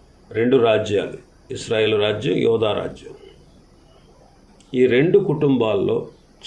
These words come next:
చాలామందికి ఆయన ఎలా ఉన్నాడు? తగులు రాయిగా, అంటే వెళ్ళేటప్పుడు దారిలో రాయి తగిలిందనుకోండి, ముందుకు తోలిపోతాం. అభ్యంతరం కలిగించే బండగా,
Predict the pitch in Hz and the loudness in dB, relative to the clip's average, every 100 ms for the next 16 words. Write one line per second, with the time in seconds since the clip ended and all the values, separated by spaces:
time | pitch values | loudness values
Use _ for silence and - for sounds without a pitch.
0 | 107 104 143 143 107 101 98 98 101 98 | -2 0 2 2 0 -2 -4 -4 -2 0
1 | 113 123 123 151 - - - - _ _ | 2 0 0 -4 -10 -20 -20 -20 _ _
2 | - _ _ _ - - - _ 131 131 | -20 _ _ _ -20 -20 -20 _ 0 4
3 | 156 185 139 117 117 98 - - 123 131 | 4 4 6 4 4 0 -4 -4 -2 0
4 | 110 139 143 143 135 131 107 117 127 131 | 2 2 4 2 2 0 2 2 2 2
5 | 107 110 135 147 139 135 120 101 101 107 | 2 4 4 4 4 4 0 0 -2 0
6 | 127 151 151 156 143 - - - - - | 0 0 -2 0 -2 -2 -6 -10 -20 -20
7 | - - - - - - - - - _ | -20 -20 -20 -20 -20 -20 -20 -20 -20 _
8 | _ _ _ - _ - _ _ - _ | _ _ _ -20 _ -20 _ _ -20 _
9 | _ - _ _ - - - - - - | _ -20 _ _ -20 -20 -20 -20 -20 -20
10 | - - - _ _ - - - - 127 | -20 -20 -20 _ _ -20 -20 -12 -4 -2
11 | 123 180 196 202 202 190 180 180 175 147 | 4 6 6 4 4 4 4 4 4 4
12 | 165 127 127 123 98 - - | 2 2 0 0 -4 -8 -16